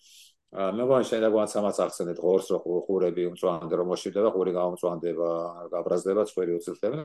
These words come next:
შენ შეგიძლია ეს გენები ჩაუსვა და რაღაც ნახო, ხო? ეხლა, მაგალითად, როგორც, რა ვიცი, ეხლა წარმოიდგინე, რა, თქვა, ოცი წლის წინ, ვის წარმოიდგინა, რომ შენ რაღაც, თქვა,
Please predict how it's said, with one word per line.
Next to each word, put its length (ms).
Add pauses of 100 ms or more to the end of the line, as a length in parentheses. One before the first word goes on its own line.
შენ 220
შეგიძლია 320
ეს 80
გენები 300
ჩაუსვა 500
და 140 (500)
რაღაც 200
ნახო, 340
ხო? 180 (420)
ეხლა, 240 (540)
მაგალითად, 380
როგორც, 380
რა 240
ვიცი, 260
ეხლა 160
წარმოიდგინე, 540 (400)
რა, 200 (960)
თქვა, 220 (220)
ოცი 280
წლის 320
წინ, 380
ვის 180
წარმოიდგინა, 600
რომ 120
შენ 120
რაღაც, 300
თქვა, 220